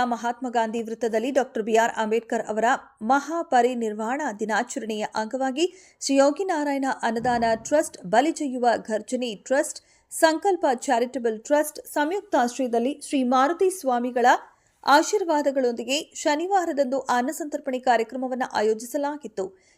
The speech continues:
ಸಂಕಲ್ಪ ಚಾರಿಟಬಲ್ ಟ್ರಸ್ಟ್ ಅಧ್ಯಕ್ಷ ಕಾಂತರಾಜು ಮಾತನಾಡಿ, ಅಂಬೇಡ್ಕರ್ ಅವರ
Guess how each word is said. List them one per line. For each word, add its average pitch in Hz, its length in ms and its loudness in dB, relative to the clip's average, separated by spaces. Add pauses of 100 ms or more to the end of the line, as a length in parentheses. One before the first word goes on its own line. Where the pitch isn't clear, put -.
ಸಂಕಲ್ಪ 370 520 4
ಚಾರಿಟಬಲ್ 269 580 0
ಟ್ರಸ್ಟ್ 247 340 -4
ಅಧ್ಯಕ್ಷ 240 580 -4
ಕಾಂತರಾಜು 240 680 -6
ಮಾತನಾಡಿ, 233 800 -6
ಅಂಬೇಡ್ಕರ್ 330 600 0
ಅವರ 262 160 0